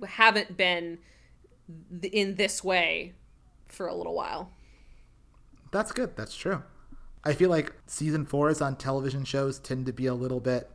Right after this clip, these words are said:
Speaker 1: or
Speaker 2: awkward.
Speaker 1: miss. Well, and, and, like, it
Speaker 2: Um,
Speaker 1: does, it is funny because, like, usually shows, like, the shows that you and I watch, it's like high school is the first three seasons, and then they go to college, and it's like,
Speaker 2: Yeah.
Speaker 1: "What's happening with this show?"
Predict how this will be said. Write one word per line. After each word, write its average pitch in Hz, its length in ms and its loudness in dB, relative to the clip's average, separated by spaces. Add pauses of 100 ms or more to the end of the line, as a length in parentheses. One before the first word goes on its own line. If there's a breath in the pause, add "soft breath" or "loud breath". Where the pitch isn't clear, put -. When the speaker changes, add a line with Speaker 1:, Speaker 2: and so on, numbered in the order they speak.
(120)
Speaker 1:
or 131 80 4
Speaker 2:
awkward. 196 180 0
Speaker 1:
miss. 180 300 0 (160)
Well, 214 260 6
and, 240 140 6
and, 247 180 6
like, 247 200 8
it 269 80 10
Speaker 2:
Um, 269 60 6
Speaker 1:
does, 285 220 10
it 240 140 6
is 294 160 4
funny 247 260 6
because, 190 320 0
like, 190 160 0
usually 208 400 2
shows, 185 500 0
like, 180 160 0
the 196 80 -4
shows 208 260 -2
that 196 100 -4
you 185 80 -2
and 175 100 -2
I 180 80 0
watch, 175 280 0
it's 180 140 -8
like 175 200 -2
high 226 140 6
school 226 260 0
is 190 80 0
the 196 100 -6
first 196 240 -4
three 185 140 -4
seasons, 175 360 -4
and 185 80 -4
then 196 120 -4
they 190 80 -2
go 180 80 2
to 170 80 -2
college, 180 400 0
and 175 80 -6
it's 175 100 -8
like, 202 120 -4
Speaker 2:
Yeah. 151 80 2
Speaker 1:
"What's 170 120 -2
happening 170 380 -2
with 175 140 -12
this - 180 -8
show?" 170 260 -4